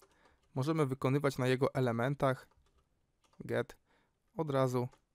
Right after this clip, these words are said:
metody słonia,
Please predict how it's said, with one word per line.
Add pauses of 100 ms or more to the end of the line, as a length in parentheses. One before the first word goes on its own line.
(280)
metody (760)
słonia,